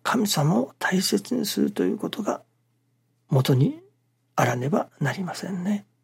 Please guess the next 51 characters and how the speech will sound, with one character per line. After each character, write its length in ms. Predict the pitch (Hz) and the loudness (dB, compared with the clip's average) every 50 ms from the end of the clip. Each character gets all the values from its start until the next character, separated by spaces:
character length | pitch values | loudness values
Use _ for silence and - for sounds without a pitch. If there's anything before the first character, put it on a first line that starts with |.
| _ _ _ _ _ _ _ _ _ _ _ _ _ _ _ _ _ _ _ _ _ _ _ _ _ _ _ _ _ _ _ _ _ _ _ - | _ _ _ _ _ _ _ _ _ _ _ _ _ _ _ _ _ _ _ _ _ _ _ _ _ _ _ _ _ _ _ _ _ _ _ 0
と 160 | - - 190 | 2 4 6
い 80 | 202 | 6
う 100 | - 233 | 6 4
こ 120 | 208 - 220 | 4 2 2
と 140 | - 208 151 | 4 4 4
が、 140 | 151 143 - - - - - - _ _ | 4 2 -2 -6 -16 -20 -20 -20 _ _
成 140 | - 139 127 | -2 0 0
り 120 | 123 120 | 0 0
行 140 | 123 127 - | -2 -4 -4
き 100 | - 151 | -4 -4
を 120 | 131 - | -2 -2
大 220 | - - - - - | -2 -2 -4 -4 -2
切 320 | - - 151 147 - - | -2 -4 -4 -2 -2 -2
に 100 | - - | -2 -2
す 140 | - - - | -2 -2 -2
る 80 | 208 - | -2 -2
と 120 | - - | -2 -2
い 120 | - - | -2 -2
う 60 | 196 202 | -2 -4
こ 120 | - 208 | -4 -6
と 120 | - - | -6 -4
な 140 | 180 - 90 | -4 -2 -2
の 100 | - - | -2 -2
で 120 | - - - | -2 -2 -2
す 140 | - - | -4 -4
け 140 | - - - | -6 -6 -8
れ 60 | - | -8
ど 140 | - - - | -8 -8 -10
も。 240 | - - - - - _ _ _ _ _ _ _ _ _ _ _ _ _ _ _ _ _ _ _ _ _ _ - | -10 -10 -14 -16 -18 _ _ _ _ _ _ _ _ _ _ _ _ _ _ _ _ _ _ _ _ _ _ 0
な 140 | 143 - - | 0 2 2
る 80 | 175 | 0
ほ 160 | 160 - 170 | -2 -4 -2
ど。 340 | 147 170 - - - - - _ _ _ - | 2 4 4 2 2 -2 -12 _ _ _ -2
成 160 | 139 131 131 | 0 2 2
り 120 | 127 131 135 | 2 2 0
行 160 | 139 - - | -2 -4 -2
き 40 | - | 0
を 140 | 147 143 143 | 0 0 0
大 200 | - - 147 160 | 0 -2 -2 -2
切 300 | 151 185 - - - 202 | 0 -2 -2 0 0 0
に 100 | 202 202 | 0 0
す 160 | - - - | 0 0 0
れ 80 | - - | 0 0
ば、 180 | 214 - - - _ _ _ _ _ _ _ _ | -2 -4 -8 -10 _ _ _ _ _ _ _ _
神 220 | - - 139 135 131 | 0 2 2 2 2
様 280 | - 156 135 135 139 | 0 0 2 4 4
の 180 | 139 151 165 180 | 4 4 2 2
お 100 | 147 - | 2 2
働 340 | 151 165 - - 180 190 196 | 2 2 2 2 2 2 0
き 140 | 202 - - | 0 0 0
を、 160 | 180 190 - | -2 -2 -4